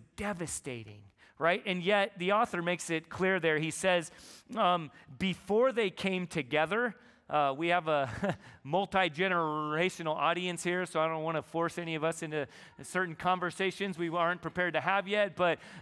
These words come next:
uh, that means they, uh, shouldn't, it, it shouldn't make sense that she was pregnant yet.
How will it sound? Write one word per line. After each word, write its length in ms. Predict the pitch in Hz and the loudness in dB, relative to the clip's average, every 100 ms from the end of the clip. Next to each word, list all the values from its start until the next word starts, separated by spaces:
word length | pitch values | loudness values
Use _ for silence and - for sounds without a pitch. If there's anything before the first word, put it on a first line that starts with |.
| - | -2
uh, 140 | 170 | 2
that 200 | 175 202 | 2 2
means 400 | 196 202 196 143 | 2 0 0 -2
they, 400 | 160 190 175 175 | 0 2 2 2
uh, 260 | 190 160 147 - | 2 2 0 -4
shouldn't, 520 | - 262 262 202 233 190 - - - | -4 0 0 -2 -4 -12 -14 -20 -10
it, 80 | - | -4
it 440 | 214 202 196 190 | 0 2 2 0
shouldn't 360 | - 269 240 208 | -2 -2 0 0
make 200 | 202 185 | 0 0
sense 340 | 190 131 - | -2 -2 -4
that 160 | 160 151 | -10 -8
she 160 | 170 | -6
was 160 | 156 127 - - | -6 -8 -16 -6
pregnant 320 | 170 156 131 | -2 -2 -4
yet. 260 | 131 107 - | -10 -12 -14